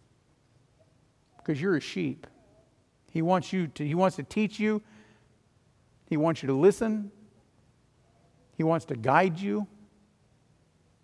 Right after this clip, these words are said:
And that's the job God has given his church. Not just to feed the lambs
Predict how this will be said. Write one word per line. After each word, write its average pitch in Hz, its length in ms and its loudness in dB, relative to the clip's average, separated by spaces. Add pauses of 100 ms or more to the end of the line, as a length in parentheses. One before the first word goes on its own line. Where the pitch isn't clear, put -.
(480)
And 180 80 2
that's 226 160 6
the 220 80 -2
job 190 360 6
God 180 200 6
has 160 100 0
given 156 240 0
his 151 160 -4
church. - 500 -8 (1700)
Not 233 220 12
just 233 200 4
to 208 80 4
feed 220 560 6 (920)
the 175 80 6
lambs 151 760 8